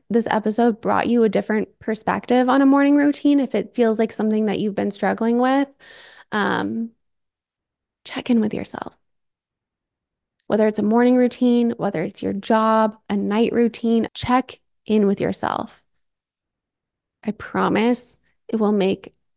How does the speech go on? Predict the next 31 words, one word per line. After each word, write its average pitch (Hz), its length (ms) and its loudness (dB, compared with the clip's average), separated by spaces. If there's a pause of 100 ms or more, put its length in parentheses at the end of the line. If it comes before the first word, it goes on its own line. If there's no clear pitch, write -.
(120)
such - 480 -2
a 196 60 -4
difference. 190 600 -4 (320)
And 226 100 2
that 214 120 2
check-in 240 340 0
might 240 200 2
tell 220 180 0
you 220 100 2
to 220 80 0
continue 214 500 0
doing 202 260 2
exactly 202 520 -2
as 208 160 -2
you've 196 160 -6
been 202 160 0
doing, 247 380 4 (260)
or 196 180 2
it 175 60 0
might 196 200 0
tell 220 140 -2
you 208 120 0
to 185 80 -2
pivot. - 420 -4
But - 140 4
either 233 260 4
way, 220 380 4 (300)
that - 180 -4
check-in 226 440 0
is 208 160 0
invaluable. 196 800 -2